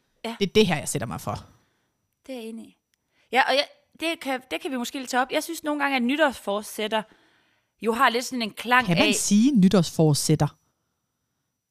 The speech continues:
Speaker 1: Ja, ja. Hvad hedder det ellers? Et nytårsforsæt? Flere nytårsforsæt?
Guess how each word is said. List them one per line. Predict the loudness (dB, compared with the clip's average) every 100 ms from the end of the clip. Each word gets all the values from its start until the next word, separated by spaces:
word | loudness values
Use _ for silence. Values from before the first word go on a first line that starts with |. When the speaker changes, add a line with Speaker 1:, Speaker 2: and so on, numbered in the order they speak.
| -10
Speaker 1:
Ja, | -4 -4
ja. | -4 -14 -18 _ _ _ _ _ -2
Hvad | 2
hedder | 2
det | 2
ellers? | 2 0 0
Et | -2
nytårsforsæt? | 0 -2 -2 -4 -4 -8
Flere | -6 -2 0
nytårsforsæt? | 0 -2 -4 -8 -10 -14